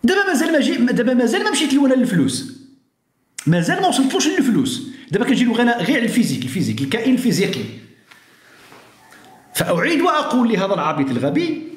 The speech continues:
المسمى بوقبوحن أو بوقديون: يا، يا غيور، عدد المغاربة الذين يعودون إلى بلدهم في العطلة الصيفية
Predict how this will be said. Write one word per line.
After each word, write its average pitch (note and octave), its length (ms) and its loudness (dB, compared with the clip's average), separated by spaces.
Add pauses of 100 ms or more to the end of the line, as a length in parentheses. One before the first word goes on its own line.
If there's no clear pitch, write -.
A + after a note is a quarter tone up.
(300)
المسمى F3+ 800 0
بوقبوحن D3 520 -2 (520)
أو C#3 60 0
بوقديون: A#3 680 0 (600)
يا، A3+ 200 2
يا C#4 260 0
غيور، F#3 420 -2 (1120)
عدد B3+ 260 0
المغاربة C4 540 2
الذين A#3 280 2
يعودون A3 520 2
إلى F3+ 260 0
بلدهم C#3+ 600 0 (1700)
في - 80 0
العطلة G3 340 0
الصيفية - 720 0